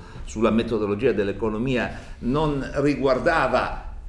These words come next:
la natura, il significato, lo statuto ontologico dell'attività economica. Forse c'è qualcosa del genere.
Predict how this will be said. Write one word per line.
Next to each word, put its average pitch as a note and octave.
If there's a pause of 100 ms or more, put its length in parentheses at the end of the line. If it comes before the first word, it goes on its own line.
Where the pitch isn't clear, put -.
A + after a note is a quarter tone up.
(140)
la C3+
natura, B2
il A#2+
significato, C#3+
lo A2+
statuto F3
ontologico D#3+
dell'attività F#2
economica. D2+
Forse D3
c'è F#2+
qualcosa E2+
del -
genere. D2